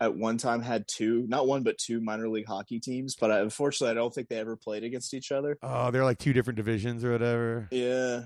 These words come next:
Speaker 1: yeah. Which I have no idea how we managed to get two minor league hockey teams in
Speaker 2: That's
Speaker 1: Little Rock, Arkansas,
Speaker 2: amazing.
Speaker 1: but we did it.
Speaker 2: <laughs> Yeah. Yeah, but, like, I mean, if, like,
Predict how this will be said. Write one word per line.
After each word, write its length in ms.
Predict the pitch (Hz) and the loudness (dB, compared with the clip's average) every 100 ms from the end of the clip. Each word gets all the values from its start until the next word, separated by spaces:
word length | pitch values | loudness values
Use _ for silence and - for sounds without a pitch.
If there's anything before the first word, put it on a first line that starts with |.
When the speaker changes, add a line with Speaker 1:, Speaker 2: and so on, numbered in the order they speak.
| 113 | -10
Speaker 1:
yeah. 380 | 107 113 120 117 113 | -2 0 0 -4 -4
Which 240 | 117 113 | -4 -2
I 120 | 135 135 | 0 0
have 160 | 131 | -2
no 140 | 131 123 | -4 -4
idea 260 | 117 117 117 | -4 -4 -6
how 140 | 113 117 | -6 -4
we 160 | 117 110 | -4 -4
managed 360 | 107 110 - | -6 -8 -6
to 80 | 104 | -6
get 280 | 92 104 101 | 0 0 0
two 180 | - 117 | 0 0
minor 240 | 107 107 107 | 2 0 0
league 180 | 104 107 | 0 -2
hockey 300 | 101 113 113 | -4 -4 -4
teams 360 | 117 113 117 113 | -2 -2 -2 4
in 40 | |
Speaker 2:
That's 220 | 147 180 | 8 8
Speaker 1:
Little 140 | - 147 | 6 4
Rock, 100 | 117 | 4
Arkansas, 320 | 123 123 104 | 2 2 0
Speaker 2:
amazing. 220 | 101 82 - - - _ _ _ | -2 -2 -12 -20 -20 _ _ _
Speaker 1:
but 140 | - | -8
we 100 | 64 | -8
did 200 | - 214 127 | -4 -2 -2
it. 160 | 107 _ - - | -4 _ -16 -14
Speaker 2:
<laughs> 260 | - - | -8 -8
Yeah. 540 | - 226 254 117 135 101 - - - - - - | -4 6 6 8 4 0 -4 -18 -20 -20 -4 12
Yeah, 120 | 285 | 12
but, 100 | 277 | 12
like, 260 | 269 254 | 12 10
I 40 | 220 | 6
mean, 180 | 240 240 | 4 6
if, 100 | 202 | 6
like, 140 | 208 | 4